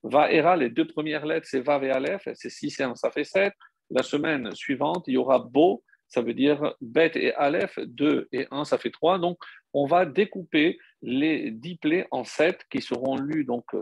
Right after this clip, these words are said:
dans, dans la paracha de Vaera, que nous lirons ce Shabbat, et les trois dernières dans la paracha de la semaine prochaine, la paracha de Bo. Alors, comment commence lui de notre paracha ? Écoutez bien.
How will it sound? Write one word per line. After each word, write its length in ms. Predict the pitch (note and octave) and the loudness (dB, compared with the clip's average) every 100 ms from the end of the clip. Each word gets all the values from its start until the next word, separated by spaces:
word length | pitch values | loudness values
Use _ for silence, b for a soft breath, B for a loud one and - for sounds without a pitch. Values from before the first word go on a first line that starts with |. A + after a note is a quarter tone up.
| G2+ | -6
dans, 260 | G#2+ G#2+ | -6 -6
dans 120 | - G#2+ | -2 0
la 100 | A#2 | 4
paracha 360 | B2 A#2+ - | 4 4 2
de 120 | B2+ | 2
Vaera, 480 | A#2+ B2+ A#2+ C#3+ G3 | 4 2 2 2 0
que 120 | F3 | -2
nous 120 | A#2 G#2+ | -10 -10
lirons 180 | A#2 | -14
ce 140 | A#2+ B2+ | -12 -4
Shabbat, 360 | D3 D3+ F#3 - B B B | 2 4 4 0 B B B
et 120 | C#3 | 4
les 100 | C#3 | 4
trois 240 | - A3 | 4 2
dernières 480 | G3 E3+ D#3 D#3+ F#3+ - | 2 0 -4 -6 -8 -10
dans 160 | A#2+ D3+ | -2 0
la 100 | C#3 | 2
paracha 320 | C3+ B2+ E3 | 2 2 0
de 60 | D3+ | 0
la 60 | |
semaine 220 | B2 C#3 | -2 -6
prochaine, 420 | C#3+ A2+ - B2 C#3+ _ _ | -6 -6 -2 -4 -4 _ _
la 100 | C3+ | -2
paracha 340 | A#2+ A2 A2 B2 | 2 2 2 2
de 120 | A2 | 0
Bo. 240 | F#2+ - _ B B B | -4 -8 _ B B B
Alors, 320 | C#3+ F3+ - _ _ b - | 4 4 2 _ _ b -2
comment 240 | G#3 B3+ | 0 0
commence 400 | G#3 F#3 G3 - | 0 -2 -4 -6
lui 200 | - G3+ | -6 -8
de 100 | F3+ | -6
notre 200 | C3+ - | -8 -4
paracha ? 520 | - C3+ A#2 - D3 | 0 0 0 -2 -2
Écoutez 280 | B2+ - C3 | -4 -8 -8
bien. 260 | G#2+ A2+ | -4 -4